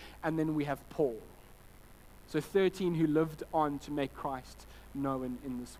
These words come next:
world. This wonderful office. But yet what I love about this text is that it goes on to list their names.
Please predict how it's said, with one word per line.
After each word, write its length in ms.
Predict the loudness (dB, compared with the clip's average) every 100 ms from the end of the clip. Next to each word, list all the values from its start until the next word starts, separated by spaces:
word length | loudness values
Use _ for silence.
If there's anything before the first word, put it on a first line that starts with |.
| -6
world. 180 | -6 -6 -14 -18 -20 -20 -20 -10
This 160 | -10 -2
wonderful 540 | 2 2 2 -2 -2
office. 580 | -2 -2 -6 -18 -18 -18 -20 -20 -20 -20 -20 -4
But 100 | 2
yet 180 | 4 6
what 100 | 6
I 40 |
love 220 | 6 6 4
about 280 | 4 4
this 160 | 2 -4
text 460 | 0 0 0 -2 0
is 160 | 2
that 160 | 2 0
it 100 | 2
goes 340 | 6 6 4 2
on 220 | 0 2
to 140 | 0 0
list 300 | 2 0 0
their 100 | 0
names. 840 | 2 0 -2 -10 -20 -18 -18 -18